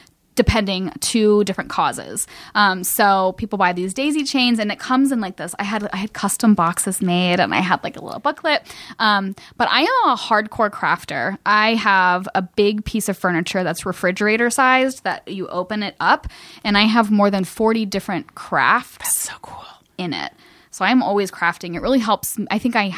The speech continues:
Speaker 1: I need to do that in
Speaker 2: Mm-hmm.
Speaker 1: order to do my job because I'm exposed to so much, like, upsetting stuff all the
Speaker 2: Yeah.
Speaker 1: time. So I need to, like,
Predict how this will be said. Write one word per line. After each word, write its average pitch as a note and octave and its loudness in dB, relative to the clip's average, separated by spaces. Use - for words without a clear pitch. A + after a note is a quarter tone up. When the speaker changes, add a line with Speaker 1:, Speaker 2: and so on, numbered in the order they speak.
Speaker 1:
I A3 0
need G3+ 0
to - -14
do B3 -4
that A#3+ 0
in G3 -4
Speaker 2:
Mm-hmm. F#3 -2
Speaker 1:
order E3+ 0
to D#3+ -8
do F#3+ -6
my E3 -4
job D#3+ 2
because G3+ -4
I'm F3 0
exposed D#3+ -2
to - -8
so F3+ 0
much, E3+ -2
like, - -4
upsetting F3+ 0
stuff A#3+ -4
all D4 -2
the D4+ 0
Speaker 2:
Yeah. E3+ -4
Speaker 1:
time. E4 0
So A3 0
I G#3+ 0
need G#3 -2
to, G#3+ -6
like, F3+ -6